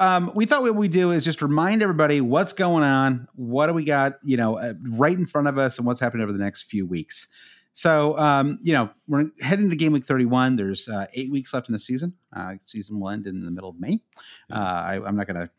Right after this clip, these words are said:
Speaker 1: go through every single detail here, Brandon, but,
Speaker 2: Mm-hmm.
Speaker 1: uh, in Game Week thirty-one, Everton and Burnley have double game weeks. All right,
Speaker 2: Mm-hmm.
Speaker 1: so Everton,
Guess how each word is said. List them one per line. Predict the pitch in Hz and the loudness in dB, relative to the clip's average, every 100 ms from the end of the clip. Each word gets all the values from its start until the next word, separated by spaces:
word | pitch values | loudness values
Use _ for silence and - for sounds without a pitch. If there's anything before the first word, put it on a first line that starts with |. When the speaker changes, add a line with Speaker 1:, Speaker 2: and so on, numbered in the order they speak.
| _ | _
Speaker 1:
go | - | -12
through | 92 92 | -12 -10
every | 90 104 | -8 -8
single | 98 90 | -10 -14
detail | 85 87 85 90 | -12 -12 -10 -10
here, | 95 | -10
Brandon, | 87 95 147 | -8 -4 -4
but, | 135 107 92 - - | -2 -4 -6 -18 -8
Speaker 2:
Mm-hmm. | - | 0
Speaker 1:
uh, | 139 135 143 | 2 2 0
in | 143 | 0
Game | 180 180 | 0 -2
Week | 165 | -2
thirty-one, | 165 147 139 123 - | 0 0 0 0 0
Everton | 143 147 - 139 127 | -2 -2 -2 -4 -2
and | 113 101 | -2 -2
Burnley | 120 127 123 120 | 0 0 2 0
have | 98 101 101 _ 104 92 | -2 -6 -8 _ -20 -10
double | 110 110 117 123 - - 104 92 | -8 -6 -6 -8 -10 -20 -20 -6
game | 120 156 190 | -2 0 0
weeks. | 147 98 - - - - _ _ _ - | 0 0 -6 -10 -10 -10 _ _ _ -8
All | 95 | -4
right, | 113 117 | -4 -6
Speaker 2:
Mm-hmm. | 123 | -6
Speaker 1:
so | 110 104 | -6 -4
Everton, | 131 127 147 - 151 147 143 143 | -4 -2 -2 -2 -2 0 -2 -4